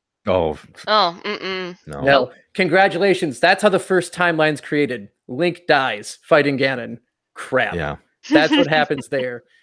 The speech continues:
Speaker 3: So he actually gains all three pieces of the Triforce, is basically,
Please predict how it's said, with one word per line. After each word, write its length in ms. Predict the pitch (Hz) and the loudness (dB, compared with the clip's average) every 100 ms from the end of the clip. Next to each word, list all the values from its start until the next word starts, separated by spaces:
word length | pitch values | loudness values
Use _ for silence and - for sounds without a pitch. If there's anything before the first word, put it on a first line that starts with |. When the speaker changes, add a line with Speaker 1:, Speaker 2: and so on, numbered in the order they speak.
| 214 | -18
Speaker 3:
So 300 | - 180 170 | 2 4 4
he 180 | 202 208 | 4 2
actually 300 | 214 - 156 | 2 -2 0
gains 380 | 170 165 147 | 2 2 0
all 260 | - 151 214 | 2 4 4
three 380 | 208 202 202 196 - | 2 -4 -4 -6 -6
pieces 300 | 170 175 165 | -6 -6 -8
of 60 | |
the 60 | - | -6
Triforce, 760 | - 123 123 127 123 147 - - _ _ - | -2 -2 -2 -4 -2 -4 -8 -20 _ _ -4
is 180 | 147 117 | -4 0
basically, 880 | 139 185 202 - 151 147 135 131 | 2 2 0 -2 0 0 0 -2